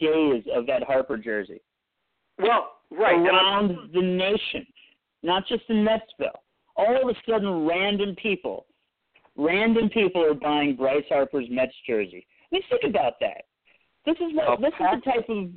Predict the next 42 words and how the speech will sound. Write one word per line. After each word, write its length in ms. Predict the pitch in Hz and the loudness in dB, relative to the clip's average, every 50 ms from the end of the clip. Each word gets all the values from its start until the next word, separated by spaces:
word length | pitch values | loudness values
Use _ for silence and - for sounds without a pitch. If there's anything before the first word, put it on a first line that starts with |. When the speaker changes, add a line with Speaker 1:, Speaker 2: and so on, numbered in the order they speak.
| - - - | -16 -10 -6
Speaker 1:
this 120 | 226 269 - | -6 -4 -4
is, 120 | 339 320 - _ - | -4 -8 -8 _ -6
this 100 | 349 339 339 | -6 -4 -4
is 120 | 349 359 - | -4 -6 -6
the 80 | 330 - - | -8 -6 -2
type 220 | - 269 277 - | -2 -2 -2 -2
of 80 | 254 214 _ - | -6 -10 _ -6
thing 380 | 254 247 233 196 160 143 143 - _ _ _ _ _ _ - | -4 -2 -2 0 -2 -2 -4 -6 _ _ _ _ _ _ -4
signing 360 | - 185 196 208 202 196 180 - - | -2 0 0 0 0 -2 -2 -2 -2
somebody 300 | 185 175 175 175 175 170 | -2 -2 0 2 2 2
like 220 | 160 156 143 131 | 2 2 0 0
Bryce 180 | 160 147 139 135 - | -2 -4 -4 -2 -2
Harper 240 | 160 139 123 131 117 | -2 -2 0 -2 -4
could 240 | - - 139 120 - | -4 -6 -8 -6 -4
do 160 | 135 131 117 | -6 -6 -6
for 120 | - 123 | -6 -10
this 140 | 113 110 104 _ - | -10 -12 -12 _ -12
franchise. 480 | 123 123 117 110 - - 95 90 - - _ _ _ _ - | -12 -10 -10 -10 -10 -12 -12 -12 -12 -16 _ _ _ _ -2
When 120 | 240 240 | 0 2
you 260 | 240 247 240 220 226 262 | 4 4 2 2 2 2
really 380 | 285 311 302 294 294 269 214 | 2 4 4 2 2 0 0
conceptualize 840 | - - 226 208 - - 220 220 220 - 196 170 135 117 113 101 95 - | -2 -4 -6 -4 -2 -2 -2 -2 -2 -4 -2 0 0 0 0 -2 -4 -8
it, 140 | - 98 104 | -14 -12 -10
and 100 | 131 143 | -6 -6
this 120 | 170 175 - | -6 -6 -6
is 80 | - - - | -8 -8 -4
why 140 | 196 175 160 | -4 -2 -2
I'm 160 | 180 160 139 | -2 -2 -2
getting 240 | 127 170 147 143 131 | 0 0 0 0 0
passionate 500 | - 143 143 147 147 - - 143 127 117 | -2 0 -2 -2 -2 -4 -8 -8 -8 -6
about 280 | 107 104 123 117 110 117 | -2 0 0 0 0 0
it 80 | 123 | -2
in 80 | 123 123 | -4 -6
the 80 | 123 117 | -6 -6
moment, 500 | 113 120 135 139 156 160 143 110 107 - _ _ _ _ _ _ | -6 -4 0 0 0 0 -2 -6 -10 -14 _ _ _ _ _ _
because 360 | - 127 120 - 143 131 127 127 | -6 -6 -2 0 0 0 0 0
it's 180 | 131 123 - - | -4 -6 -2 0
like, 180 | 127 123 123 147 - 123 | 0 2 2 0 -4 -8
Speaker 3:
<laughs> 120 | 135 - - 196 | -8 -8 -4 0
Speaker 1:
oh 120 | 233 262 311 339 | 0 0 0 0
my 160 | 330 277 233 | 0 -2 -2
God. 540 | 190 247 302 320 302 240 160 117 98 - | -2 0 0 0 0 0 -2 -4 -6 -8